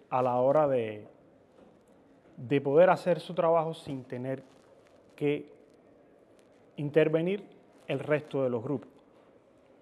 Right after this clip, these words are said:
Refiero a que, por ejemplo, desarrollo, eh, pudiera poner en preproducción, en producción,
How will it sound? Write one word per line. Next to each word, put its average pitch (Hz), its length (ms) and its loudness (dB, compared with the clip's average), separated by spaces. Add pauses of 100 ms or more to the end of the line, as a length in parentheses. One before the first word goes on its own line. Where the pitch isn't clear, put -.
(160)
Refiero 160 460 0 (600)
a 127 240 -2
que, 131 420 -2
por 127 140 -4
ejemplo, 139 580 -4
desarrollo, 135 720 0 (720)
eh, 123 320 -6 (100)
pudiera 135 640 -2 (420)
poner 151 440 -2 (260)
en 120 400 -8 (300)
preproducción, 151 1120 0 (560)
en 185 260 -2
producción, 135 640 -8